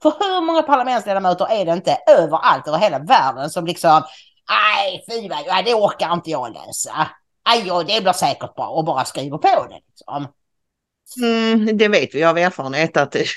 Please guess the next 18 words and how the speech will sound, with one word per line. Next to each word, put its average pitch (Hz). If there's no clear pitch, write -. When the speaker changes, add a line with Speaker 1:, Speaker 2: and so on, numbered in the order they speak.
Speaker 2:
ganska -
vanligt 180
att 170
de 185
inte -
läser 165
någonting 160
alls 143
av 147
det 160
de 151
Speaker 1:
Mm. 165
Speaker 2:
undertecknar. 147
Så -
att, 156
men 196
heja 269
Andrew 185